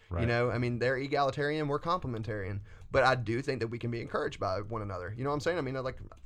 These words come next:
Speaker 1: I'm not gonna sit there and put brother down because of a tertiary issue.
Speaker 2: Yeah.
Speaker 1: You know, I'm not gonna go to church with him. But once again, that's a whole nother issue. I think we talked about that a few weeks ago on the podcast, me and Lou did. But anyway, you go back and listen to it.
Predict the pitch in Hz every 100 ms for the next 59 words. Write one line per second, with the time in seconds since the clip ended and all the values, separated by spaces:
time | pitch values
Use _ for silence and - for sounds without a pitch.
0 | - - - - - - - 123 160 175
1 | 156 156 143 127 143 120 131 123 123 143
2 | 147 127 107 117 123 120 120 110 107 -
3 | 147 185 - - 90 82 147 170 135 165
4 | 151 131 117 117 185 147 160 220 - -
5 | - - - 156 156 143 123 98 98 -
6 | 131 123 135 127 113 117 113 190 151 123
7 | 113 107 101 98 110 104 104 98 90 104
8 | 107 95 104 107 104 95 73 113 170 233
9 | 113 98 123 139 135 95 101 - 82